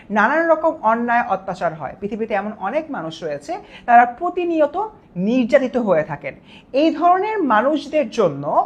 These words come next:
অন্যায়ের বিরুদ্ধে কবি দৃঢ়চেতা একটি মনোভাব পোষণ করেন, যাতে করে কোনো প্রকার অন্যায় তিনি এই পৃথিবীতে না অবশিষ্ট রাখেন। এই ক্ষেত্রে দেখা যাচ্ছে যে কবি ইসরাফিল আলাইহিস সালামের মতো হতে চান, যে ইসরাফিল আলাইহিস সালাম সিংহায় ফুঁক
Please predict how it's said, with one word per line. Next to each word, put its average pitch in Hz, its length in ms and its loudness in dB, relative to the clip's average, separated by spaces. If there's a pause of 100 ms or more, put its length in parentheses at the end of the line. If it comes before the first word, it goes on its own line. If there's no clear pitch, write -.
(260)
অন্যায়ের 285 560 4
বিরুদ্ধে 254 400 -4
কবি 226 260 -2 (300)
দৃঢ়চেতা 277 600 2
একটি 311 200 -6 (320)
মনোভাব 226 500 4
পোষণ 190 300 0
করেন, 135 260 -2 (360)
যাতে 226 240 6
করে 320 240 2 (280)
কোনো 311 220 6
প্রকার 320 420 4
অন্যায় 254 460 4
তিনি 254 200 -6 (240)
এই 233 120 2
পৃথিবীতে 233 460 -8 (300)
না 220 220 6
অবশিষ্ট 190 460 0
রাখেন। 143 380 -2 (280)
এই 302 140 6
ক্ষেত্রে 427 320 -4
দেখা 214 220 2
যাচ্ছে 185 200 0
যে 196 140 -8
কবি 196 220 -2 (300)
ইসরাফিল 349 460 0
আলাইহিস 330 280 4
সালামের 285 380 2
মতো 277 140 -12
হতে 233 260 -8
চান, 151 140 0 (280)
যে 196 100 4 (140)
ইসরাফিল 262 320 -2
আলাইহিস 269 280 2
সালাম 294 280 4 (240)
সিংহায় 294 500 4
ফুঁক 339 160 0